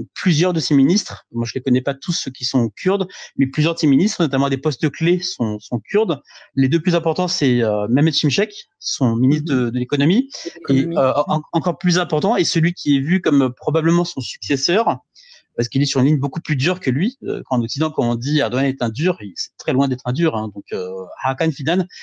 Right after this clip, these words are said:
Speaker 1: qui est en fait son ministre des Affaires étrangères, euh, qui était anciennement, euh, le responsable des, des services de renseignement turcs, qui leur a donné cette dimension internationale,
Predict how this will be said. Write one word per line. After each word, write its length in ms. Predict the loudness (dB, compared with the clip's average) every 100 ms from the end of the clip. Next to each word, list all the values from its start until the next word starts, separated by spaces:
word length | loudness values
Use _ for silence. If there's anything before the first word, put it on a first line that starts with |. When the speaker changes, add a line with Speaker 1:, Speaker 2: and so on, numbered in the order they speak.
| -20 -20 _ -14
Speaker 1:
qui 280 | 0 2
est 40 | 4
en 40 |
fait 140 | 2 -2
son 100 | 2
ministre 220 | 2 2
des 80 | 0
Affaires 180 | 0 -2
étrangères, 520 | 0 0 0 -2 -4 _ _ _
euh, 160 | -8 -6 -6
qui 140 | -2
était 160 | 0 0
anciennement, 580 | -2 0 2 2 2 0
euh, 420 | 0 0 -2 -4
le 140 | -6 -4
responsable 560 | -2 -2 0 -2 -2 -6 -14 -20 _ _
des, 400 | -8 -2 -2 -2
des 80 | -2
services 300 | 0 0 2
de 60 |
renseignement 640 | 0 0 0 2 4 2 0
turcs, 260 | -2 -4 -6
qui 240 | -12 -2
leur 100 | -2
a 60 | 0
donné 160 | 0
cette 180 | 0 -4
dimension 440 | 0 2 2 0
internationale, 680 | 0 2 0 0 0 2 2